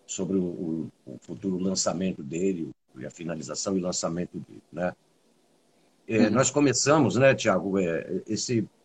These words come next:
Speaker 1: a, a ideia de a gente se aprofundar no tema da, da, da tradição religiosa, da cultura iorubá, ela veio já da, por conta das viagens que eu faço, eu e outras pessoas fazem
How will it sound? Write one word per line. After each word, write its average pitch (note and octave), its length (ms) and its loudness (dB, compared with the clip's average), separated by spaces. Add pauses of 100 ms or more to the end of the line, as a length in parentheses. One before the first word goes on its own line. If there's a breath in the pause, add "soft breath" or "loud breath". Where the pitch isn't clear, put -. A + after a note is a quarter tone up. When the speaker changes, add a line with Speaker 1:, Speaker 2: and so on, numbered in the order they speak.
(380)
Speaker 1:
a, F2+ 180 -8
a G2 100 0
ideia A#2 460 4 (640)
de G2 40 -2
a F#2+ 60 0
gente G2+ 180 2
se - 80 0
aprofundar G2 720 0 (520)
no F2 160 -2
tema F#2 280 0
da, E2+ 160 0 (160)
da, E2 200 -4 (180)
da D#2 220 -6
tradição F#2 720 -2
religiosa, E2+ 580 -2
da D#2+ 80 -8
cultura E2 420 -6
iorubá, E2 640 -2 (420)
ela A2 160 2
veio G#2 320 4
já G2 400 4 (480 loud breath)
da, D#2+ 460 0 (960)
por F#2 140 -4
conta G2 520 2
das F#2 280 -2
viagens F#2+ 640 2 (400)
que F#2+ 80 -2
eu - 80 -2
faço, F2+ 560 -2
eu F#2 260 6
e F2+ 120 2
outras F#2 340 0
pessoas F2 400 -6
fazem E2+ 420 0